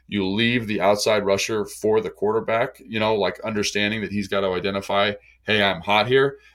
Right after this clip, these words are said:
And he just doesn't see it, right? And, uh, again, that's a youthful thing. That's something you're not gonna game plan as much in this situation. So I'm not gonna, like,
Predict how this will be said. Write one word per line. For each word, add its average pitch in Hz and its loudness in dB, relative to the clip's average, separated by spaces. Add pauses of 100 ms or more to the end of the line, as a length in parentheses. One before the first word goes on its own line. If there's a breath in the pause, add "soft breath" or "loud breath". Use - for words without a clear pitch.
And 104 -2
he 110 0
just 98 -4
doesn't 87 -2
see - -8
it, - -12 (100)
right? 92 2
And, 92 -4
uh, 87 -4
again, 107 0
that's 95 0
a 92 2
youthful 123 -2
thing. 135 2
That's 104 -2
something 98 -2 (360)
you're 110 -2
not 104 4
gonna 101 -2
game 104 -2
plan 107 -2
as - -6
much 95 0
in 104 -12
this 120 -6
situation. 117 -6
So 101 0
I'm 92 -2
not 104 0
gonna, 104 -2
like, 90 -2